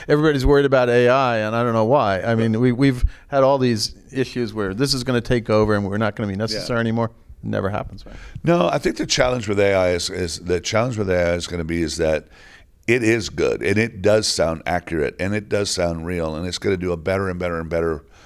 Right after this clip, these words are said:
Speaker 2: job of, of feeling and seeing and looking and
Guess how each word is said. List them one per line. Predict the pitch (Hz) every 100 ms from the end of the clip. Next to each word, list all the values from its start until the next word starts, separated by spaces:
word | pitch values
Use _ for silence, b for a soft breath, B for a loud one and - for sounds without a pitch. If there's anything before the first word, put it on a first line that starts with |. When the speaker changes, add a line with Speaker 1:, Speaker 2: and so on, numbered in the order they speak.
| b -
Speaker 2:
job | 92 92 80
of, | 87 85 - -
of | 87 80
feeling | - - - 120 120 117 101
and | 87
seeing | - 104 104 101
and | 87 85
looking | 85 101 101 95 85
and | 80